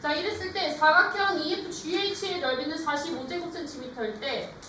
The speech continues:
사각형 에이비씨디 넓이 구하라고 했어. 너네 이런 거 보면 넓이 구할 수 있다, 없다? 없으니까 닮음이라는 조건 주고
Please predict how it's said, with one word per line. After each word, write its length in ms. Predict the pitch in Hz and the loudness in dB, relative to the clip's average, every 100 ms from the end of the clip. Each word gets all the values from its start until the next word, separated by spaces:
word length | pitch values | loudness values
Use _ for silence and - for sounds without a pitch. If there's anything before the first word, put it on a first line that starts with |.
| - - | -16 -10
사각형 480 | 262 294 349 440 381 | 2 4 4 4 2
에이비씨디 440 | - 381 359 381 | 2 0 0 0
넓이 240 | 269 269 277 | 0 0 0
구하라고 280 | 247 247 | 0 0
했어. 180 | 220 - - - - - | -2 -6 -10 -12 -14 -2
너네 240 | 311 381 | 2 4
이런 200 | 359 370 | 4 4
거 80 | 381 | 4
보면 200 | 349 359 | 4 4
넓이 240 | 285 285 311 | 4 2 4
구할 200 | 311 311 | 4 4
수 80 | 294 | 2
있다, 220 | - 285 | -2 -2
없다? 420 | - 370 - - - - - - - | 2 4 4 2 -10 -18 -18 -10 0
없으니까 1120 | 269 - - 359 311 - - 277 277 247 - - - - - | 2 2 -2 0 0 -2 0 6 6 4 -4 -14 -20 -20 -2
닮음이라는 1000 | 220 294 311 320 370 370 349 339 330 311 | 2 2 2 2 2 4 2 4 4 2
조건 540 | - 277 - 311 302 285 | -4 -6 -2 2 2 0
주고 580 | - 294 311 330 427 | -2 -4 -2 0 -2